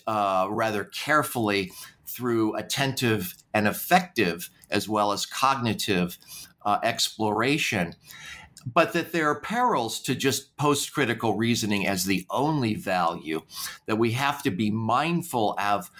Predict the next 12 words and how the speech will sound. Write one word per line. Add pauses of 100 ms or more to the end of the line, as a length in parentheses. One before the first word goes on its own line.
(180)
how
language
and
religious
beliefs
and
mythologies,
et
cetera, (220)
can
seduce
us,